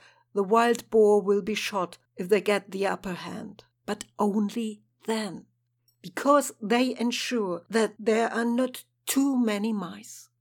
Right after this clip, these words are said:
All elements together promote the variety of flowers in the meadow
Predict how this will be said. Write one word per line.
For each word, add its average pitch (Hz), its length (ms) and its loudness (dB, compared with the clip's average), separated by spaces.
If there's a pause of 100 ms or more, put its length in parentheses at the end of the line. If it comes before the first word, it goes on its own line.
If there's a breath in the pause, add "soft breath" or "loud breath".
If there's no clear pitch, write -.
All 285 360 2
elements 240 480 2
together 196 500 -6
promote 208 720 -6 (100)
the 185 120 -8
variety 190 840 -4
of 220 100 -2
flowers 214 580 -2
in 208 120 -2
the 208 60 -4
meadow 208 440 -6